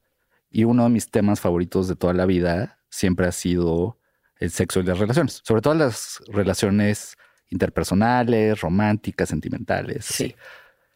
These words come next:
Speaker 1: Yo empecé a escribir de eso porque básicamente quise estudiarlo medio antropológicamente,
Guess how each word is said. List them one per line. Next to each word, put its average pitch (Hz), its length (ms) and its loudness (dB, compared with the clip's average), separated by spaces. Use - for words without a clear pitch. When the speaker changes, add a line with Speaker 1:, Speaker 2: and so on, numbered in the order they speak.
Speaker 1:
Yo 120 120 2
empecé 123 180 0
a 120 40 -6
escribir 117 320 4
de 117 120 4
eso 113 220 0
porque 85 560 -2
básicamente 87 880 0
quise 92 220 0
estudiarlo 90 560 0
medio 82 360 0
antropológicamente, 85 1200 -2